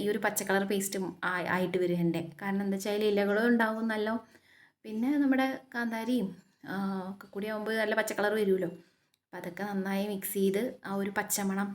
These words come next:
നല്ല പച്ചമണം മാറണ വരെ ഇത് സ്ലോ ആക്കിയിട്ട് തന്നെ ചെയ്യാൻ പറ്റുള്ളൂ കേട്ടോ. അപ്പോൾ തക്കാളി സാധാരണ സ്ലൈസ് ചെയ്ത് ഇടുക പതിവ്. അപ്പോൾ ഞാൻ വിചാരിച്ചു, "എന്നാൽ ശരി, എന്നാൽ ഇത്തിരി കൂടി തിക്ക് ഗ്രേവി പോലെ ആവാൻ വേണ്ടിയിട്ട് എന്നാൽ ശരി, നമുക്കതൊന്ന് അടിച്ചിട്ടാൽ നല്ല ഗ്രേവി നന്നായി നിൽക്കും."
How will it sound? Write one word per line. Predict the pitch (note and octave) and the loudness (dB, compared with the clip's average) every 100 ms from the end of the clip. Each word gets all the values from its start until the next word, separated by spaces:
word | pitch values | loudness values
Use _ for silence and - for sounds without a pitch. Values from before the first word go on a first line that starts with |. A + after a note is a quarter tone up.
| - F#3+ | -8 -8
നല്ല | F3+ F3+ G3+ | -6 -2 -2
പച്ചമണം | G#3+ - F3+ G3 G#3 | -2 -4 -2 -2 0
മാറണ | F#3+ F3 F#3 F#3 | -2 -2 -2 -2
വരെ | F3 - - - - | -2 -6 -12 -20 -8
ഇത് | A#3+ B3+ | -4 0
സ്ലോ | G3+ F3 G#3 - A3+ | 4 6 6 4 0
ആക്കിയിട്ട് | A3 A3+ G#3+ | 2 2 4
തന്നെ | A#3+ B3+ | 4 4
ചെയ്യാൻ | A3 G3+ G#3 | 2 2 0
പറ്റുള്ളൂ | F#3+ F3+ F3 | 0 -2 -2
കേട്ടോ. | F3 E3+ E3+ | -2 -4 -6
അപ്പോൾ | - A#3+ | -10 0
തക്കാളി | A#3+ A#3 B3 C#4+ E4 | 0 4 6 6 8
സാധാരണ | D4 C#4+ D4+ | 8 10 8
സ്ലൈസ് | D#4 C#4 A#3+ | 6 4 4
ചെയ്ത് | B3+ C4+ | 2 4
ഇടുക | B3 B3 | 4 4
പതിവ്. | A3+ F#3+ G#3 F#3+ - - - - | 4 4 4 2 0 -10 -20 -16
അപ്പോൾ | A3+ C4 | -2 2
ഞാൻ | A#3+ | 2
വിചാരിച്ചു, | B3 A3+ A#3 | 2 0 -2
"എന്നാൽ | A#3 A3+ | -2 -2
ശരി, | A3+ A3 | -4 -2
എന്നാൽ | A3 | -4
ഇത്തിരി | - A#3+ | -4 -2
കൂടി | A#3+ A#3+ | 0 -2
തിക്ക് | A3+ - A#3 | -4 -2 2
ഗ്രേവി | A3+ G#3 G#3+ A3 | 4 4 2 0
പോലെ | A3+ G#3+ | 2 2
ആവാൻ | G3 G3 | 2 2
വേണ്ടിയിട്ട് | G3 F#3 F3+ F#3 | 0 0 -2 -4
എന്നാൽ | F#3 F#3+ | -4 -4
ശരി, | G3 F#3 F3+ | -2 -2 -4
നമുക്കതൊന്ന് | F3+ F#3 F#3 F#3+ | -8 -6 -4 -2
അടിച്ചിട്ടാൽ | F#3 F#3+ A#3 A3+ A#3 | -2 0 0 0 0
നല്ല | A3 A3+ B3 C4 B3+ | 0 4 6 6 4
ഗ്രേവി | G#3 G#3 G#3+ G#3 | 2 2 0 -2
നന്നായി | F#3 F3+ F#3+ F#3+ | -2 -2 -2 -2
നിൽക്കും." | E3+ | -4